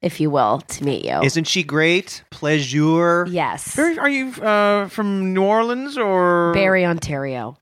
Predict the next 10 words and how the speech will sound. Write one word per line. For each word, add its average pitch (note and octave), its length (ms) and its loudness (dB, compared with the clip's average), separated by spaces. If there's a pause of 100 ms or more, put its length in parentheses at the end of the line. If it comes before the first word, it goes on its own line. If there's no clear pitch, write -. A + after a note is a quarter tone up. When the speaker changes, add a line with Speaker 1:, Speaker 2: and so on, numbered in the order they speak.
(120)
Speaker 3:
Oh, D#4+ 540 -4
Speaker 1:
Yes, G3+ 840 2
Speaker 3:
nice. G3 60 0
Speaker 1:
yes. E3+ 220 4
Speaker 2:
New C3+ 60 0
Orleans C#3+ 360 -2
of C#3+ 120 -2
Ontario. D#3 800 -2
Speaker 3:
Absolutely. E3+ 400 2
Speaker 1:
I - 20 2